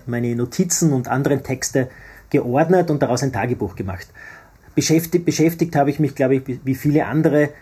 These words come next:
äh, mit dieser Pandemie wirklich intensiver mit den Bildern von Italien. Und das Tagebuch endet Mitte Mai, Mitte Mai. Also es sind quasi drei, drei Monate meiner eigenen Lernkurve durch die Pandemie.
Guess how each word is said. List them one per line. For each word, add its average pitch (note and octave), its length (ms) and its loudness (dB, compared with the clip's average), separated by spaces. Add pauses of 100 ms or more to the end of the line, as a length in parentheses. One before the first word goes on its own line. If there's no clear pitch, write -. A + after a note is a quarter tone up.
(460)
äh, C3+ 160 -4
mit C3 240 -2
dieser - 140 -2
Pandemie C#3 720 2 (640)
wirklich D3+ 340 0
intensiver C#3 880 2
mit C3 180 -2
den C3 120 2
Bildern C3+ 320 2
von C3 140 -4
Italien. D#3 600 0 (380)
Und C3+ 240 0 (160)
das - 160 -8
Tagebuch C#3+ 420 0
endet C3 420 -2 (100)
Mitte B2+ 240 -2
Mai, A2+ 200 -2
Mitte C3+ 280 0
Mai. F#2 340 -4
Also A#2+ 200 -4
es A#2 100 -4
sind B2 160 -6
quasi A#2 240 -4
drei, A2+ 340 -2 (260)
drei A#2+ 240 0
Monate D#3+ 560 4
meiner B2 320 0
eigenen A#2+ 420 -2
Lernkurve A#2 720 -2
durch G#2+ 180 -8
die - 80 -6
Pandemie. C#3 540 2